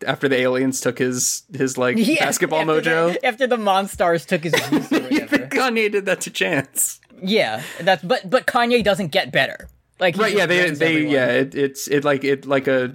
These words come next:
Speaker 1: like a new organ, like, it just rejected, um,
Speaker 2: Even then,
Speaker 1: Chance's
Speaker 2: I feel
Speaker 1: secret
Speaker 2: like,
Speaker 1: stuff.
Speaker 2: what the, eh, maybe there is a huge Lupe Fiasco head out there,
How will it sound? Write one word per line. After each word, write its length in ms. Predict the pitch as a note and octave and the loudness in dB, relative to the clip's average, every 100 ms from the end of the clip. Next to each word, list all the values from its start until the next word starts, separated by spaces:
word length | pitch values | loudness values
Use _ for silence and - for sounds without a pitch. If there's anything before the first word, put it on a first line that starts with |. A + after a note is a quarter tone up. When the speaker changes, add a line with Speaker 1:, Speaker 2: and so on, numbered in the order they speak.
| E3 | -2
Speaker 1:
like 180 | C#3+ D3 | 0 2
a 60 | |
new 180 | C#3+ C#3+ | 2 2
organ, 420 | B2+ C3 A#2+ A#2+ | 2 2 0 -2
like, 160 | A2 - | -2 -2
it 60 | |
just 160 | A#2+ B2+ | -2 0
rejected, 600 | B2+ B2 A#2+ - G2 A#2 - - | 0 0 -2 -2 -4 -4 -14 -8
um, 220 | B2+ A#2+ - | -2 -2 0
Speaker 2:
Even 260 | F#4 F#4+ | -2 0
then, 20 | F4+ | 0
Speaker 1:
Chance's 220 | - - | 0 0
Speaker 2:
I 40 | C#4 | -2
feel 80 | E4+ | 0
Speaker 1:
secret 80 | |
Speaker 2:
like, 100 | D#4 | -2
Speaker 1:
stuff. 140 | G#3 - | 0 0
Speaker 2:
what 160 | E4 | -2
the, 60 | - | -4
eh, 500 | - _ - - F4+ - | -20 _ -20 -8 -8 -4
maybe 400 | A#3+ C4+ C#4+ C#4+ | 0 2 2 0
there 180 | B3+ B3 | 2 2
is 280 | A3 A3+ F3+ | 2 0 -2
a 100 | F#3 | -6
huge 600 | - F#3+ F#3+ F#3+ D3+ C#3+ - | -6 -6 -6 -6 -8 -14 -4
Lupe 380 | E3+ F3+ F3 D#3 | -2 0 -2 0
Fiasco 440 | D#3+ C#3+ C#3+ C#3 | 0 0 0 0
head 200 | C#3 B2 | 2 2
out 220 | A#2+ A#2+ | 0 -4
there, 260 | - - | -8 -14